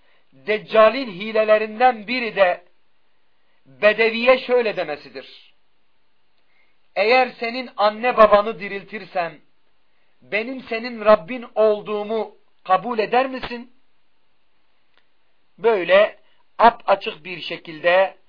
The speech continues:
teklifte bulunuyor, olağanüstü bir durum sergilemek üzere bir teklifte bulunuyor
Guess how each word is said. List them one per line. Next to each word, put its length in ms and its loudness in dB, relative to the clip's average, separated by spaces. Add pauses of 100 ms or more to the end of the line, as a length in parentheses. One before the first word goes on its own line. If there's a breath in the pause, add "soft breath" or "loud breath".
(340)
teklifte 800 0 (220)
bulunuyor, 720 -4
olağanüstü 800 2
bir 220 -12
durum 360 -8 (420)
sergilemek 760 -2
üzere 500 0 (220)
bir 220 -12
teklifte 560 -4
bulunuyor 560 -4